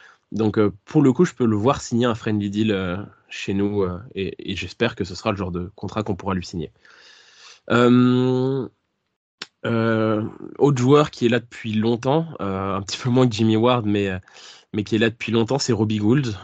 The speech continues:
Euh, Robbie Gould est en fin de contrat, Robbie Gould a quarante ans, euh, et, euh, les, les dernières informations qu'on, qu'on, qu'on, qu'on a pu apercevoir, les dernières rumeurs, euh, pousseraient vers un, une volonté de départ,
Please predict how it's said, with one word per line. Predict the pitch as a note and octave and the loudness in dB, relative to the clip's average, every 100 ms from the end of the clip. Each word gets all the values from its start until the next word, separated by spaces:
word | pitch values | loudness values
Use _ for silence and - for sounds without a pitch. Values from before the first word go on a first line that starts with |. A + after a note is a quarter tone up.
| - | -2
Euh, | G#2 G2 G2+ G2 G2 G2 F#2+ | -2 0 0 -2 -2 -4 -4
Robbie | F#2+ A2+ A#2 | -2 0 2
Gould | B2 C3+ | 2 2
est | A#2 | 2
en | G#2 | -2
fin | A2+ | -4
de | A2 | -4
contrat, | A#2 A2 B2 C#3 | -4 -2 0 0
Robbie | C#3 A2 G#2+ | 0 -4 -4
Gould | A#2+ A2+ | -2 -2
a | F#2+ | -4
quarante | - C#3 C#3 A2+ | -4 -4 -4 -4
ans, | C3+ D#3+ _ _ - | -6 -6 _ _ -4
euh, | A2+ G#2 G2+ G2+ G2+ - - - _ _ | -2 -2 -2 -4 -6 -10 -20 -20 _ _
et, | A#2+ C#3 C3+ | 4 6 6
euh, | G#2+ G#2 | 4 2
les, | G#2 G#2 G2+ | 0 -2 -2
les | G#2 | -2
dernières | A2+ B2+ A#2+ | 0 0 -2
informations | A2+ A2 G#2+ G#2+ - B2 | -6 -6 -4 -4 -4 -6
qu'on, | A2+ G#2 F#2+ | -4 -6 -6
qu'on, | - F#2+ | -8 -10
qu'on, | F2 F#2 F#2 | -10 -12 -12
qu'on | - F#2+ | -6 -4
a | F#2+ | -4
pu | - A#2+ | -2 0
apercevoir, | F#2+ F#2+ - F#2+ A2 | 0 -2 -8 -2 2
les | G#2+ | 2
dernières | F#2+ F#2+ G2+ | 0 -2 -2
rumeurs, | F#2 G2+ A#2+ B2+ - | -2 0 0 -2 -6
euh, | F#2+ G2 G2 F#2+ - - - - _ - | -4 -4 -6 -10 -20 -20 -20 -20 _ -2
pousseraient | F3+ F3+ - E3 E3+ | 0 0 2 4 4
vers | B2+ B2 A2+ | 4 2 2
un, | A2 G#2 - | 0 -2 -4
une | C#2+ C2+ D#2 C2 - - - A2+ G#2+ | -6 -6 -6 -6 -10 -16 -10 -4 2
volonté | B2 C#3+ C3+ C3 | 2 4 2 0
de | A2 | -2
départ, | F2+ G#2+ F#2 G#2+ G#2+ - | 0 0 0 -4 -6 -12